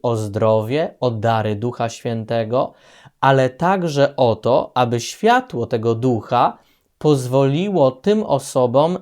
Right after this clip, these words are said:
żyć w zgodzie z Ewangelią Chrystusa, a wszystko to, czego wymaga jeszcze naprawy, było niwelowane Jego łaską. I właśnie taki jest cel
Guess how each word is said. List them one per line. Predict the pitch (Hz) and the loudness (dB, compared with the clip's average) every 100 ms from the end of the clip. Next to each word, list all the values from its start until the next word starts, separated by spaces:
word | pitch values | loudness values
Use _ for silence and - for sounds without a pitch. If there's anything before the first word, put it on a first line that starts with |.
| - | -6
żyć | 123 110 160 175 - _ _ - | -6 -2 -4 -4 -10 _ _ -10
w | 110 | -6
zgodzie | 107 107 143 156 123 139 165 - | -4 0 2 2 0 0 -2 -4
z | - - | -10 -2
Ewangelią | 131 131 131 135 151 139 135 | 0 0 -2 -2 -2 -2 -4
Chrystusa, | 135 131 - 160 - 113 - _ _ - | -4 -6 -4 -6 -2 -6 -6 _ _ -2
a | 135 | 0
wszystko | 131 - 220 214 185 165 | 0 -2 -6 -2 0 0
to, | - 220 185 | 2 2 2
czego | - 135 131 | -2 0 0
wymaga | 123 139 143 160 131 123 | 0 -2 -2 -2 -2 -2
jeszcze | 143 143 - 127 | -2 -4 -8 -4
naprawy, | 120 117 - 104 104 104 147 226 - _ _ - | -4 -6 -4 -2 -2 0 -2 -2 -6 _ _ -10
było | 123 170 185 165 | 0 2 4 2
niwelowane | 160 190 226 160 165 156 143 127 131 143 135 | 0 -2 -2 0 0 2 0 0 0 0 -2
Jego | 127 123 131 | -2 0 0
łaską. | 131 139 139 - - 113 185 _ _ _ _ | 2 2 0 -4 -10 -10 -12 _ _ _ _
I | - | -4
właśnie | 113 135 147 143 139 127 | 0 2 0 -2 -6 -6
taki | - 196 220 - 117 | -4 -4 -4 -6 -4
jest | 110 - - | -4 -6 -20
cel | - 123 117 147 | -4 0 2 0